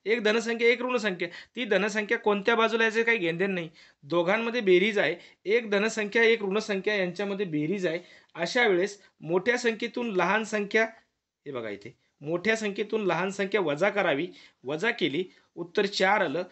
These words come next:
मोठ्या संख्येचं चिन्ह द्यायचं. मोठ्या संख्येचं, मोठी संख्या कोणती आहे? सात. सातचं चिन्ह कोणतं आहे? प्लस.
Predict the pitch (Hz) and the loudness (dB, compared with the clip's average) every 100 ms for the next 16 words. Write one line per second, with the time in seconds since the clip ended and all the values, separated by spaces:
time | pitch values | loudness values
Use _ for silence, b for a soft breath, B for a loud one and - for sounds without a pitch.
0 | B _ 160 202 247 233 226 226 240 233 | B _ -2 2 2 2 0 -2 -2 0
1 | 269 247 180 147 131 B _ 170 196 226 | 0 4 2 0 -6 B _ -4 0 0
2 | 214 214 214 196 208 226 220 220 226 220 | 0 -2 -4 -2 0 2 0 0 0 2
3 | 226 247 196 - _ - 190 185 226 220 | 2 2 -2 -4 _ -6 -4 -2 -2 0
4 | 226 220 220 226 - 247 - - - | 2 2 2 0 0 -2 -2 -10 -18